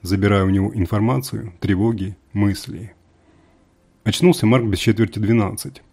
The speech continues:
Он чувствовал себя прекрасно, словно сама энергия вместо крови бежала по его венам, по гибкому телу, наполняя его силой и уверенностью. Одевшись, молодой человек вышел из квартиры.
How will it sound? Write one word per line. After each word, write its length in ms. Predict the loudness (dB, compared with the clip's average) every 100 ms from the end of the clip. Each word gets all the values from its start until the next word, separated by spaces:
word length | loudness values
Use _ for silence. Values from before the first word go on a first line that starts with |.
| _ 0
Он 160 | 2
чувствовал 440 | 4 0 -2 -2 -2
себя 240 | 0 0
прекрасно, 720 | 0 0 -2 -4 -8 -14 -16 -18 _ _ _
словно 320 | -4 2 4 4
сама 280 | 2 2
энергия 380 | 4 4 2 0
вместо 300 | 0 0 -2
крови 280 | 2 2 2
бежала 380 | 0 0 0 0
по 80 | 0
его 160 | 0
венам, 480 | 2 0 -2 -6 -14 -18 _
по 100 | -4
гибкому 420 | -2 -2 -2 -2
телу, 380 | 0 -2 -2 -6 -8
наполняя 460 | -6 -2 0 0
его 200 | 0 -2
силой 420 | -4 -2 -2 -2 -4 _
и 80 | 0
уверенностью. 840 | 2 2 0 -4 -8 -10 -12 -16 -16 _ _ _ _ _ _ _ _ _ _ _
Одевшись, 400 | 2 2 2 0
молодой 260 | 0 2 0
человек 320 | 0 0 0
вышел 300 | 0 0 -4
из 80 | -4
квартиры. 640 | -4 -4 -6 -10 -10 -16